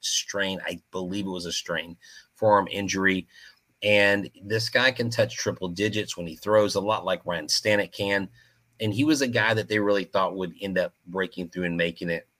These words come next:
He has not been able to make that jump, but who's to say he can't this year? So you got Bielak, you got Dubin, and then you got Forrest Whitley. Forrest Whitley just simply hasn't been healthy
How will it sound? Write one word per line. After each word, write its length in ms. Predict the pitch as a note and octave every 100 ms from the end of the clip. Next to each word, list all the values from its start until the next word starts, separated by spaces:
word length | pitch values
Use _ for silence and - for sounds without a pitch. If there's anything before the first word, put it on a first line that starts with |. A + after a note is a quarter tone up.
| _ _ _
He 200 | - A2
has 340 | A2+ - A#2 A#2
not 160 | G2+
been 140 | G2+ F2
able 200 | F2 F2
to 120 | -
make 280 | E2+ E2+ E2
that 180 | F2 -
jump, 360 | - G2 F#2+ - _ _ _ _ _
but 180 | - G#2+
who's 220 | B2 A#2+
to 80 | A#2
say 300 | - G#2+ F#2+
he 180 | F2 F#2
can't 300 | - F2 -
this 220 | F2 -
year? 260 | F#2 E2+ - _ - - -
So 140 | - G#2+
you 160 | G2
got 240 | G2+ F#2 G#2
Bielak, 420 | B2 B2 A#2+ A#2
you 80 | F#2+
got 240 | F#2+ D#2
Dubin, 520 | G#2 A2 G#2+ G#2+ G#2 - -
and 80 | A2+
then 80 | A#2+
you 80 | C3+
got 180 | C3
Forrest 300 | A#2 C3 A#2+
Whitley. 320 | A#2+ - D2+ - _ _
Forrest 320 | - B2 A#2
Whitley 240 | A#2 G#2+ G#2
just 240 | F#2 -
simply 300 | G#2 F#2 G2
hasn't 320 | F#2+ F#2+ -
been 160 | F#2+ F#2
healthy 520 | - A#2+ A#2 A2+ A#2